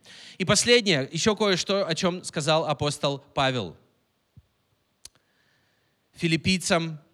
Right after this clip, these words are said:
первая глава, двадцать девятый стих. «Потому что вам дано ради Христа не только веровать в Него, но и страдать за Него».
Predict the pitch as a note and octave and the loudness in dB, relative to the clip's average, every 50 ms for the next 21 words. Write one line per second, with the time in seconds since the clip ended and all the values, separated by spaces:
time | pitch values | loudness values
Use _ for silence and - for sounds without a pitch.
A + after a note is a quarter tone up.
0 | _ _ _ _ _ _ _ _ - F#3+ G3 G3 G3+ G3 F3 F#3 E3 D#3 D3+ D3 | _ _ _ _ _ _ _ _ 2 4 6 6 4 4 4 4 4 4 4 4
1 | C#3 D#3 D#3 D3+ - E3+ D3 C3 C#3 C#3+ C3 B2 C3+ B2+ - - - C3+ A#2 G#2 | 4 2 0 0 -2 -6 -6 -2 0 0 0 0 -2 -6 -8 -6 -8 -8 -8 -6
2 | - - C#3+ - D#3+ D#3+ D3+ - - D#3 C3+ B2 A#2+ F#3 G3 G#3+ G#3+ F3 G#3 G#3 | -6 -6 -4 -2 -2 -2 -2 -2 -2 -2 -2 2 4 6 6 6 4 2 0 2
3 | F3+ D3+ D3 C#3+ C#3+ C#3 - - - - C#3+ D#3+ E3+ F#3 F#3+ G3+ G#3 - - G3 | 2 2 2 0 0 -2 -8 -16 -8 -2 0 2 4 4 2 2 -2 -2 -4 -4
4 | F#3+ - - - D#3+ D3 C#3+ C#3 C#3+ C#3+ C#3 - F#3 F#3+ F#3+ - G#3+ G3 D3 D3 | -4 -4 -4 -2 0 0 0 0 -2 -4 -4 -2 -2 -2 0 0 -4 -2 0 0
5 | D3+ C#3+ C#3+ C#3+ D3 D#3 D#3 - - B2 A#2 - - C3+ C3 A#2+ C3+ C3+ C#3 C#3 | 0 0 2 0 0 -2 -4 -8 -16 -18 -18 -10 -8 -8 -6 -4 -2 -2 -2 -4
6 | C#3+ - _ _ _ _ _ _ _ _ C#3 C#3+ D3+ D#3+ D#3+ D#3 - - C3+ B2 | -6 -12 _ _ _ _ _ _ _ _ -6 -4 -2 -2 -2 -2 -4 -4 -4 -2
7 | A2 C3 B2+ B2+ B2+ - - - - _ _ _ _ _ _ _ A2+ G2+ B2 A#2 | 0 0 0 0 0 -4 -8 -16 -20 _ _ _ _ _ _ _ -10 -6 -4 -4
8 | A2 A2+ A2 G2+ F#2+ F2+ D#2 - - | -4 -4 -4 -6 -6 -8 -10 -10 -14